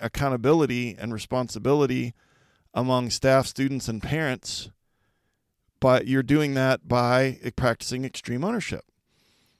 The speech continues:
Because if you point fingers and care more about the blame, then your team is gonna do the same thing.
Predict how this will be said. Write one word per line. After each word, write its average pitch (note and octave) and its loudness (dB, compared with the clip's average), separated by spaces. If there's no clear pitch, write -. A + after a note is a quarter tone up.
Because C#3 2
if C#3+ -4
you D3 -4
point F3+ -4
fingers F3 0
and C3 -4
care C#3+ 0
more C#3+ 0
about C3+ 2
the G#2 -8
blame, C#3 -2
then C3+ 2
your C3+ 0
team C#3+ -2
is A#2+ -4
gonna B2 -4
do A2+ -4
the F#2 -6
same G2+ -6
thing. - -12